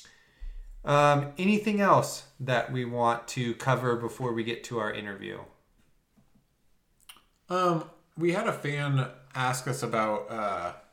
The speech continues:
Speaker 2: what we thought about the longevity
Speaker 1: Oh,
Speaker 2: of
Speaker 1: okay.
Speaker 2: this game. And, uh, is there anything that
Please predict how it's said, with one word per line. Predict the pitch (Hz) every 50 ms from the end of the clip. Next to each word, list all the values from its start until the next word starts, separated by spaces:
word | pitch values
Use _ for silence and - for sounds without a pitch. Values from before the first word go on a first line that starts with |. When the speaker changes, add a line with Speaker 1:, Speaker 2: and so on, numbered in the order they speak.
| _ _ _ _ - - _ _ -
Speaker 2:
what | 143 127
we | 120 117
thought | - 135 120
about | 117 127 120 117 -
the | 117 107
longevity | 104 107 101 104 104 104 101 - 107 101 101 151 131 120 120 120
Speaker 1:
Oh, | 113
Speaker 2:
of | 110
Speaker 1:
okay. | 110 117
Speaker 2:
this | 110 -
game. | - 127 120 120 127 131 135 135 - - - _ _ _ _ _ _ - - - _ _ _ _ _ _ _ _ -
And, | - 123 123 120 117 117 113 110
uh, | 107 107 107 107 107 107 104 104 104 -
is | 117 117
there | 135 139
anything | 143 143 139 131 113 110 104 - - _ _ _ _ - 123 117 113 107
that | 107 104 98 101 98